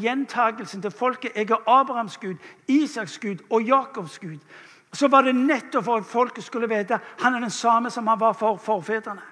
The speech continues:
Han er den samme for oss som han var for Isak. Han er den samme som for, for oss som han var for Jakob. Eh, Israels folket tas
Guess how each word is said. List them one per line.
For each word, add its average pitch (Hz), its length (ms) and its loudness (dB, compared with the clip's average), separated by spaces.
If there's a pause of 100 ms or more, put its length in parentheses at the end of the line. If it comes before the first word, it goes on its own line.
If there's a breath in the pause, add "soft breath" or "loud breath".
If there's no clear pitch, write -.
(520 loud breath)
Han 240 200 6
er 254 60 6
den 240 140 0
samme 240 440 4
for 233 220 -2
oss 226 80 0
som 233 160 -4
han 214 100 2
var 214 140 4
for 214 220 -4
Isak. 208 380 -8 (200 loud breath)
Han 247 160 4
er 262 40 2
den 233 100 -2
samme 240 400 2
som 233 440 -2
for, 220 460 -2
for 220 220 -4
oss 226 220 -6 (180 loud breath)
som 202 220 -4
han 190 120 -4
var 196 120 0
for 180 120 -8
Jakob. 180 600 -10 (1400 loud breath)
Eh, 208 220 0 (100)
Israels 233 440 0
folket 226 360 0
tas 202 320 -2